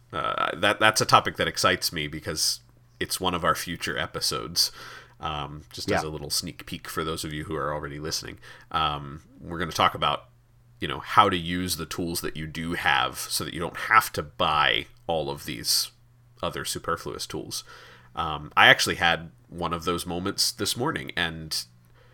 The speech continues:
Speaker 1: to be honest, if we hadn't been doing this podcast and I hadn't been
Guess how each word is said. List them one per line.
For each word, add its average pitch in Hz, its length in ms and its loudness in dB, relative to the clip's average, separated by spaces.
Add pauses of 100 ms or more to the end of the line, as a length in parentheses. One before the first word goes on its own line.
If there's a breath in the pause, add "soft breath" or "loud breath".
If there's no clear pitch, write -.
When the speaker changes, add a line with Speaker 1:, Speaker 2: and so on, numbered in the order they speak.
(360 soft breath)
Speaker 1:
to - 140 0
be 92 180 -2
honest, 95 500 -2
if - 140 -4
we 95 120 0
hadn't 92 360 0
been 92 180 -2
doing 90 240 -2
this 85 180 -2
podcast 85 600 0
and 85 100 -2
I 80 80 0
hadn't 82 460 0
been 80 480 -4